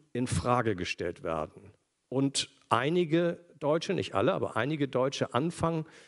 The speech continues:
auf einmal sich selbst anders im Spiegel zu sehen und, ähm, sich Gedanken machen über ihre eigene Rolle, ähm, in Nazi-Deutschland und im Zweiten Weltkrieg.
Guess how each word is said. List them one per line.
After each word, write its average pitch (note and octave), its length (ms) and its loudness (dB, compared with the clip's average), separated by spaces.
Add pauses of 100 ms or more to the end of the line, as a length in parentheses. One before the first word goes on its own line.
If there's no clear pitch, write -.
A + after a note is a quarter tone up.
(340)
auf A#2+ 200 0
einmal C#3 500 2
sich C3+ 240 0
selbst D3+ 540 0
anders E3+ 400 2
im C#3 120 0
Spiegel C3+ 480 0
zu - 160 0
sehen A2+ 600 0 (240)
und, E3 540 0
ähm, B2+ 180 4
sich C#3 200 0
Gedanken C#3 520 0
machen C3 460 -2
über D3 240 0
ihre C3 380 -2
eigene C#3 320 2
Rolle, C3 460 2 (720)
ähm, A2 440 0 (280)
in C3 180 0
Nazi-Deutschland A#2 840 0
und A2 120 -10
im A2+ 120 -8
Zweiten G2+ 480 0
Weltkrieg. F#2 540 -6